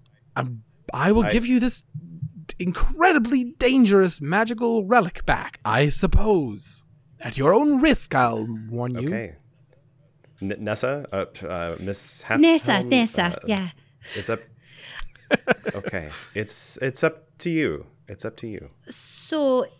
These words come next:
Speaker 3: if
Speaker 1: Just
Speaker 3: I give you this back, you'll give me
Speaker 1: Yes.
Speaker 3: my grand's necklace.
Speaker 1: Apparently I will.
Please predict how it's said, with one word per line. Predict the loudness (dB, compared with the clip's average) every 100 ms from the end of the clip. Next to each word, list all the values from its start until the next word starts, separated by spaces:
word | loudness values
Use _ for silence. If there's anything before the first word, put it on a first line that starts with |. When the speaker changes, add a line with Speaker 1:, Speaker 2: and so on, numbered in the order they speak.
| -4
Speaker 3:
if | -2
Speaker 1:
Just |
Speaker 3:
I | 0 0 -2
give | -2 -2 -2
you | -4 -2
this | -2 -4 -4
back, | 0 2 2 -6 -16 -10
you'll | -6 -4 -4 -6
give | -8 -6 -4 -4
me | -2 0 0
Speaker 1:
Yes. | 0
Speaker 3:
my | -2 -2 -4 -6
grand's | -4 -2 -2 -2 -2 -6 -12 -2
necklace. | 0 0 -4 -12 -14 -14 -16 -18 -20 -20 _ _ _ _ _ _ _ _
Speaker 1:
Apparently | -6 2 4 4 4 2
I | 2
will. | 2 0 -2